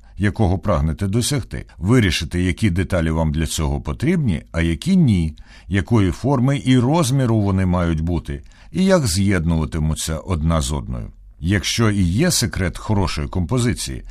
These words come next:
він у тому, щоб уявляти собі історію, зібрану з будівельних блоків. Йдеться про порції інформації, які утворюють цеглини, з яких ви будуватимете історію. Коли ви спочатку розкладаєте всю інформацію і вивчаєте її,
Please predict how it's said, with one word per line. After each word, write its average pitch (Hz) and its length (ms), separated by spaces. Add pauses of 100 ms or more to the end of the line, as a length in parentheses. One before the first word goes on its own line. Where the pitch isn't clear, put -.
(200)
він 123 220
у 90 60
тому, 196 360
щоб 120 380
уявляти 120 680
собі 80 360
історію, 165 560
зібрану 143 540
з 82 60
будівельних 82 720
блоків. 78 500 (260)
Йдеться 110 440
про 117 200
порції 135 520
інформації, 135 760
які 92 260
утворюють 117 580
цеглини, 117 720
з 73 140
яких 90 400
ви 147 180
будуватимете 92 880
історію. 67 500 (180)
Коли 110 280
ви 101 140
спочатку 92 640
розкладаєте 87 720
всю 85 300
інформацію 80 640
і 78 40
вивчаєте 82 720
її, 64 260